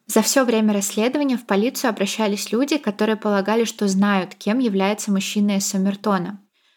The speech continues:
Например, две ежедневные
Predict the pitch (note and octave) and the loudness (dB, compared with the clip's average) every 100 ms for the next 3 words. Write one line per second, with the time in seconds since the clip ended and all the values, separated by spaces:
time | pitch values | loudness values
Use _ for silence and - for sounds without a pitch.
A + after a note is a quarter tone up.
0 | _ - G#3 G#3 A3+ E4 D4+ G3+ B3+ C#4 | _ -2 0 2 2 2 0 2 2 2
1 | - A3 G3+ G3 G3 G#3+ G#3+ G3+ F#3 F#3 | -2 -2 0 0 0 0 2 0 0 -2
2 | G3 | -6